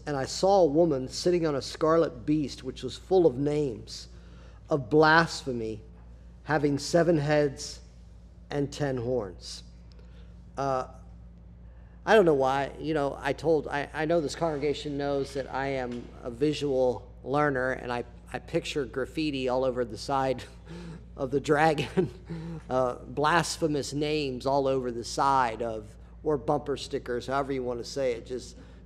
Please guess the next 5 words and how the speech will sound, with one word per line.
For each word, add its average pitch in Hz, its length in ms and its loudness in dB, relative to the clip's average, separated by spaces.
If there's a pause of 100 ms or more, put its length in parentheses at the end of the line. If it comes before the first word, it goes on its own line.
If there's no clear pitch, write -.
complete 180 560 -2
graffiti 160 720 -2
and 131 200 -8
defilement 131 800 0 (540)
introduces. 147 1000 0